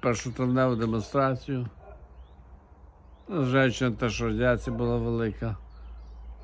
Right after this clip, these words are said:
так було, що свербіло тіло. Вивели всіх. Що в Києві, що на, на, не знаю, найдальшому си-,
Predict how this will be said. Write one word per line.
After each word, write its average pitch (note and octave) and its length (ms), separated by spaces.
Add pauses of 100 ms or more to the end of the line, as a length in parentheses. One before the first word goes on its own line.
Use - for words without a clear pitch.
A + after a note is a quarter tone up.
так B2 140
було, C3 260
що B2+ 180
свербіло B2+ 680
тіло. G#2+ 460 (540)
Вивели D#3 420
всіх. C3 400 (600)
Що - 180
в E3+ 80
Києві, D3+ 580
що D3+ 180
на, D3+ 160
на, D3+ 460
не D3+ 500
знаю, C#3 240
найдальшому C#3 580
си-, C3 280